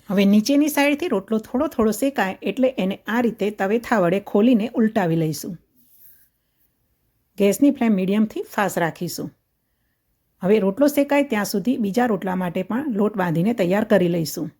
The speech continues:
રોટલો શેકતા જઈશું અને લોટ પણ બાંધતા જઈશું. વચ્ચે વચ્ચે રોટલાનું પણ આપણે ધ્યાન રાખતા જઈશું. હવે તવેથા વડે રોટલાને આ રીતે ખોલીને નીચેની સાઈડથી જોઈ લઈશું. તો જુઓ, અહીંયા રોટલો આપણને કાચો લાગે છે,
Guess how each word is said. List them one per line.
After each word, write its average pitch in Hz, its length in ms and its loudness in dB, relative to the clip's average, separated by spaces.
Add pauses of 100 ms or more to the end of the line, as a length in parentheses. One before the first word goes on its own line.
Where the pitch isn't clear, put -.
(1500)
રોટલો 190 260 0
શેકતા 190 380 0
જઈશું 262 440 0
અને 202 180 -2 (160)
લોટ 196 280 -2
પણ 302 220 -2
બાંધતા 196 340 -2
જઈશું. 165 360 -6 (200)
વચ્ચે 196 280 -2
વચ્ચે 202 280 0
રોટલાનું 180 420 -2
પણ 220 200 -4 (100)
આપણે 190 260 -4
ધ્યાન 165 220 0
રાખતા 180 300 0
જઈશું. 165 400 -6 (1200)
હવે 202 160 2
તવેથા 226 480 2
વડે 196 220 0
રોટલાને 190 460 0 (140)
આ 190 140 -4
રીતે 180 220 -4 (100)
ખોલીને 208 360 2
નીચેની 233 400 2
સાઈડથી 175 480 -2
જોઈ 196 280 2
લઈશું. 170 340 -4 (920)
તો 185 100 0
જુઓ, 185 220 0 (140)
અહીંયા 208 320 4
રોટલો 196 200 0
આપણને 185 340 -2
કાચો 180 360 -2
લાગે 170 300 0
છે, 202 200 -6